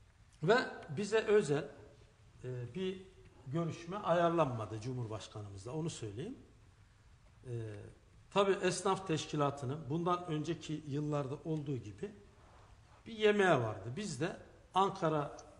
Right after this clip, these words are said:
Esnaf ve Sanatkarlar Odalar Birliği Başkanı olarak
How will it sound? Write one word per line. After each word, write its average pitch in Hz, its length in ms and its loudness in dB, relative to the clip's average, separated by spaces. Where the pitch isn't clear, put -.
Esnaf 165 340 2
ve 156 80 2
Sanatkarlar 151 680 0
Odalar 147 440 2
Birliği 151 400 0
Başkanı 156 440 2
olarak 123 280 -4